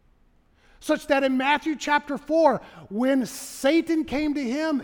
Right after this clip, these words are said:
and tried to deceive him, he was not silent as the first Adam had been. No, he stepped up and he took his rightful place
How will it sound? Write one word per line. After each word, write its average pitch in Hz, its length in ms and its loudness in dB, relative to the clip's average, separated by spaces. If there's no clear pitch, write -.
and 233 360 -4
tried 294 380 -2
to 262 120 -4
deceive 285 600 0
him, 233 320 -4
he 269 180 4
was 359 280 4
not 302 260 0
silent 254 920 0
as 208 200 2
the 190 100 -2
first 339 400 -2
Adam 165 320 -2
had 135 260 -10
been. 160 380 -8
No, 320 580 4
he 294 180 0
stepped - 480 -4
up - 640 -2
and 233 180 0
he 214 280 0
took - 280 -2
his 269 240 -4
rightful 269 600 -2
place 294 720 -6